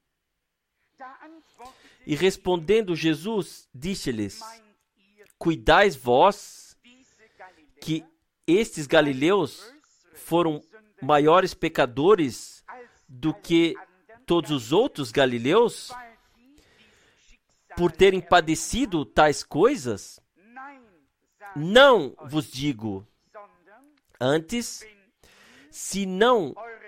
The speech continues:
vos arrependerdes, todos de igual modo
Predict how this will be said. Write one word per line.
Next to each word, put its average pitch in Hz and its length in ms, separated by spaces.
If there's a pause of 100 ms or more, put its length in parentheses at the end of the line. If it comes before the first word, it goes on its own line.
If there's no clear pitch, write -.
(340)
vos 156 540 (340)
arrependerdes, 208 1300 (1400)
todos 170 520 (360)
de 147 220
igual 180 380
modo 180 580